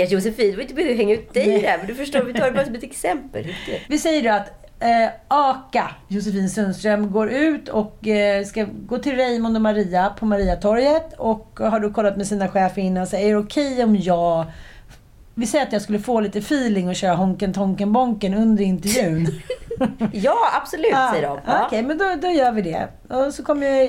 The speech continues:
Speaker 1: eh, Josefin dit och hon så intervjuar
Speaker 2: Eller har de en dansk chef? Det vet vi inte.
Speaker 1: Jag tror att han har börjat en,
Speaker 2: Ja.
Speaker 1: nej, en kvinnlig dansk chef.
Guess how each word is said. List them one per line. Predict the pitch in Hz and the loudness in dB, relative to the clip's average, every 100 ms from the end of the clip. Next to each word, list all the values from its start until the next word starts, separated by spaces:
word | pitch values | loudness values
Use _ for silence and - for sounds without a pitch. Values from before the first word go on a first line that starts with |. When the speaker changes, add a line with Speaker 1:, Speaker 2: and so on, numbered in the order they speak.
| 254 | 2
Speaker 1:
eh, | 240 233 | 0 0
Josefin | 226 220 233 214 226 220 | -2 -4 -4 -2 0 2
dit | 233 349 381 370 - | 2 2 2 -2 -2
och | 269 | 0
hon | 262 247 | 0 0
så | |
intervjuar | 262 220 233 226 | -2 -2 -2 2
Speaker 2:
Eller | 370 427 | 2 4
har | 440 | 2
de | 320 | 0
en | 320 | 0
dansk | 277 262 302 - | 0 0 -2 -4
chef? | 156 139 | -2 -2
Det | 196 | -4
vet | 208 196 | -6 -6
vi | 202 | -6
inte. | 151 - - | -10 -12 -4
Speaker 1:
Jag | 226 240 | 0 0
tror | 240 240 | 2 0
att | 214 | 2
han | 190 185 202 | 0 0 -2
har | 196 190 208 | -2 -2 -2
börjat | 180 190 175 | 0 0 0
en, | 175 175 185 | -4 -6 -4
Speaker 2:
Ja. | 185 | -2
Speaker 1:
nej, | 247 214 | 0 2
en | 208 | 0
kvinnlig | 202 208 196 | 0 -2 -2
dansk | 165 156 | -4 -8
chef. | - | -12